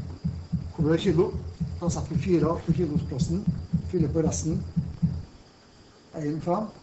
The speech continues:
Vi skal ha gram. Og da ser vi at vi får fire tusen ett hundre og femti gram. På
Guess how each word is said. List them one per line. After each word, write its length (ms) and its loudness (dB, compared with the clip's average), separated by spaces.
Vi 280 0
skal 320 -2
ha 180 0
gram. 320 4
Og 100 -8
da 100 4
ser 320 0
vi 220 2
at 320 -8
vi 80 -2
får 320 0
fire 320 0
tusen 480 -4
ett 320 -12
hundre 340 -2
og 120 -8
femti 420 -10
gram. 180 -4
På 120 6